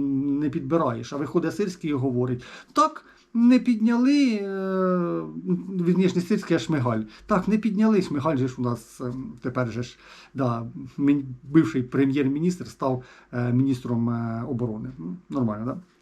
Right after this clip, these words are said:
Е, тобто виходить і говорить, так, військовим не підняли зарплату, але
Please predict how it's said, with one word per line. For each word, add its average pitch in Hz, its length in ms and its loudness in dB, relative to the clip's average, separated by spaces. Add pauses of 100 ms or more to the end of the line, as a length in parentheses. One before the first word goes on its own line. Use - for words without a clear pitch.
(680)
Е, 113 280 0
тобто - 240 -2
виходить 156 340 0
і 139 40 0
говорить, 127 340 -2
так, 226 220 -4 (200)
військовим 180 380 2
не 165 80 -2
підняли 202 420 0
зарплату, 185 580 0 (340)
але 269 500 4